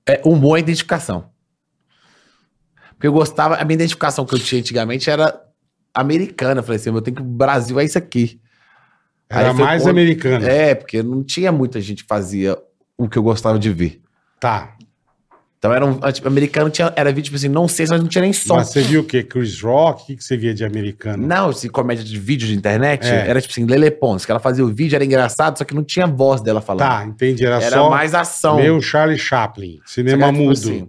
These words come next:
Speaker 1: porra, lá ela tem todo um, todo a, a, a estrutura pra fazer,
Speaker 2: Entendi,
Speaker 1: né?
Speaker 2: entendi.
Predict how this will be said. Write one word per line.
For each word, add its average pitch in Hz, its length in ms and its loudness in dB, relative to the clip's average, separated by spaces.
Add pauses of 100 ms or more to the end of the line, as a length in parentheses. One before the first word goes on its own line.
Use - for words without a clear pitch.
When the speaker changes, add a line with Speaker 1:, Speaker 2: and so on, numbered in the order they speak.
(140)
Speaker 1:
porra, 110 300 -4
lá 107 240 -2
ela 151 160 0
tem 156 160 -8
todo 151 340 -2
um, 156 180 0 (1300)
todo 156 380 2
a, 170 60 2
a, - 1000 -6 (100)
a - 100 -6 (120)
estrutura 135 560 2
pra 139 100 -2
fazer, 160 240 2
Speaker 2:
Entendi, 135 180 4
Speaker 1:
né? 123 160 2
Speaker 2:
entendi. 107 460 -8